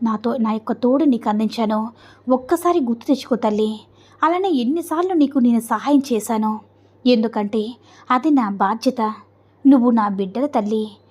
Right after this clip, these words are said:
నేను తప్ప ఇంకెవరు సహాయం చేస్తారో చెప్పు నీకు? ఎన్ని ఆపదలు ఎదురైనా సరే, ఎన్ని కష్టాలు నిన్ను చుట్టుముట్టినా సరే, నీ తండ్రి అభయంతో అభయహస్తాన్ని పట్టుకొని నువ్వు వాటి నుంచి బయటపడతావమ్మా. అందులో నీకు ఎలాంటి సందేహం కూడా లేదు.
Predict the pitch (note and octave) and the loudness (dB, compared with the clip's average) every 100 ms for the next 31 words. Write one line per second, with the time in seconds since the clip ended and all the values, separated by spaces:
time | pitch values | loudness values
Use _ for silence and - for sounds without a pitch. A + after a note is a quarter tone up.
0 | _ - A3+ G#3+ G#3+ A#3 C4 C4 C#4+ A#3 | _ 0 2 2 0 -2 -4 2 4 4
1 | A#3 G#3 C4+ C#4+ G#3+ B3 D#4 D4+ C#4 C#4+ | 2 -2 -2 -2 -4 -4 -2 -2 -2 -2
2 | C4 C4 C4 B3 A#3+ B3+ B3 B3 _ _ | -2 -2 0 0 0 -2 -2 -6 _ _
3 | _ _ - A#3+ G#3+ A3+ A3+ G3+ G#3 A3+ | _ _ -4 0 4 4 2 2 -2 -2
4 | A#3 G#3+ G#3 G#3 A#3 G#3+ G3+ A#3+ A3+ A3 | -2 -2 -2 -2 -2 -2 -4 -4 -4 -4
5 | G#3+ _ _ - B3 C4 E4+ - A#3+ - | -6 _ _ -2 2 4 2 0 -4 -6
6 | D#4+ E4 D#4+ A#3+ - A#3+ C4+ A3+ G#3+ A3 | -4 0 2 2 0 -2 0 0 0 -2
7 | G#3+ A#3+ A3+ A3 - - _ - B3+ A#3+ | -2 -2 -4 -6 -14 -20 _ 2 4 4
8 | A#3+ G#3+ A#3 C4 G#3 G3 A#3 A3 G#3 A3 | 2 -2 0 0 0 0 0 -2 -2 -2
9 | G#3 G3+ B3 A#3+ G#3 - A#3+ A3 A3 G#3+ | -2 0 0 -2 -4 -4 -2 -2 -4 -6
10 | A#3+ A3 G#3+ A#3+ - - _ D#4 E4 E4 | -2 -2 -2 -4 -8 -20 _ 2 4 4
11 | A3 A3 A#3+ D4+ B3+ G#3 - C4 G#3 A#3 | 2 0 0 0 0 0 -2 -2 -2 -4
12 | D4+ B3 G#3 G#3+ G#3 G#3+ G#3+ G#3+ - _ | -4 -4 -4 -4 -2 -2 -4 -6 -12 _
13 | _ _ A#3+ A3 A3 A3+ G#3+ A3 G#3+ G#3 | _ _ -2 0 0 -2 -2 -4 -4 -2
14 | A3+ A#3 A3+ G#3 A#3+ B3 C#4+ E4 C4 G#3+ | -4 -4 -8 -4 -4 -2 0 0 2 -2
15 | A3 A3 | -2 -6